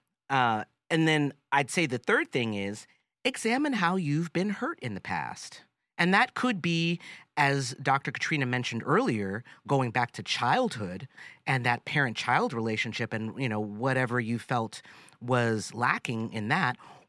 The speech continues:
Or it could be past friendships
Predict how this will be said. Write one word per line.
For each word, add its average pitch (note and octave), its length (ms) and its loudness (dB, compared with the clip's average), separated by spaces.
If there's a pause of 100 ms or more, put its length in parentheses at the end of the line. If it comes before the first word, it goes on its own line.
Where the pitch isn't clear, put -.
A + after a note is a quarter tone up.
Or E3 480 2
it C#3+ 140 0
could A#2+ 220 -4
be A#2+ 360 0 (840)
past G#2+ 320 -2
friendships F3 640 0